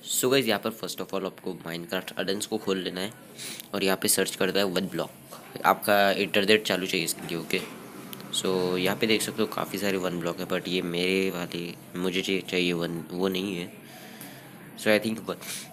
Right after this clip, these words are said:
ah, sorry, so I think वन Block नहीं है इसमें। अ,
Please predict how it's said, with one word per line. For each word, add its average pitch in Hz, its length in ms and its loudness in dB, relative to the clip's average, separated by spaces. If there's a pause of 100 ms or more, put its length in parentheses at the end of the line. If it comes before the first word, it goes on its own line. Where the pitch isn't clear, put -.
(1300)
ah, 101 120 2
sorry, - 500 2
so 110 100 8
I 101 160 8
think 123 260 2
वन 98 200 6
Block 107 220 2
नहीं 95 260 2
है 107 80 6
इसमें। 87 340 2
अ, 117 40 -8